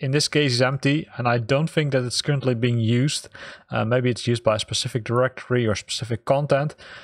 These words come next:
But in our case, what we need to do is go into the local state, and there you will find the missions folder.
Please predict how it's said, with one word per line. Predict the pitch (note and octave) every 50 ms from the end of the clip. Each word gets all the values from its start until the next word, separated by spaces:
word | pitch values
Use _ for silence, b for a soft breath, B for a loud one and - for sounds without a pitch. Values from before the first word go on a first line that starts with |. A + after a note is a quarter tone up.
| B B B -
But | A#2 D3 - - -
in | - D#3 D3+ D#3 F#3+ _ -
our | F3+ E3+ F3 F3+ F3+
case, | F3+ - C3+ C3 C3+ C#3+ C3+ - -
what | C#3+ C#3+ D3 - -
we | C3
need | C#3 D3+ F3+ F#3+ -
to | D3+ B2
do | A#2+ B2+ C#3
is | E3 D#3 A2
go | - - C#3 C#3+ C#3+
into | C#3+ E3 E3 F3+ D3+
the | C3+ B2+
local | B2 C3+ D3 E3 F3 - D#3
state, | C#3+ - - A#2+ A#2 A#2+ C3 C3+ - F3+
and | C3+ C3 B2+ B2
there | C#3+ E3
you | E3+ D3 B2
will | A#2 C3
find | B2 - - G#2+ G2+ G#2 A#2+ B2
the | - - A#2
missions | A#2+ C3 D#3+ D#3 - B2+ A2+ -
folder. | - - C3 B2 A#2+ - - C#3 E3